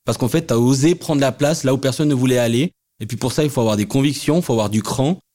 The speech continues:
Donc déjà, juste pour cette partie-là, ben franchement, félicitations, parce qu'il y en a, il y en aurait peu, à mon avis, qui auraient misé sur une, une, un tel succès,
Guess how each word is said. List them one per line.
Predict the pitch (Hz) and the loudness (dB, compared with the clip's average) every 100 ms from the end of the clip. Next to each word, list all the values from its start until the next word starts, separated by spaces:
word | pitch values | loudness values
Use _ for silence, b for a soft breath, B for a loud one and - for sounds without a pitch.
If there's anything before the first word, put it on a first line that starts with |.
| _ 107 | _ -4
Donc | 101 | 0
déjà, | 117 135 156 | 2 2 2
juste | 123 185 | 2 0
pour | - 143 | 0 -2
cette | 151 - | -2 -2
partie-là, | 147 - 139 127 170 b b - | -4 0 0 2 0 b b -4
ben | 110 | -2
franchement, | - 131 143 | 0 0 0
félicitations, | 165 139 123 120 131 120 156 | 0 0 0 -2 -2 0 -2
parce | 151 123 | -2 -2
qu'il | 107 | -2
y | 101 | 0
en | 101 | -2
a, | - _ - | -4 _ -2
il | 120 | 0
y | |
en | |
aurait | 120 113 | 2 0
peu, | 113 - 202 160 | -2 0 0 2
à | |
mon | 123 127 | 2 2
avis, | 127 143 | 2 0
qui | 143 | 0
auraient | 123 113 | 0 2
misé | 120 151 135 160 180 B - | 2 2 2 0 0 B -12
sur | - 113 | -4 0
une, | 113 104 - - | 0 -2 -8 -8
une, | - | -4
un | 104 | -4
tel | 98 160 | 0 0
succès, | 160 - 135 - 143 170 | 0 -4 -6 0 0 0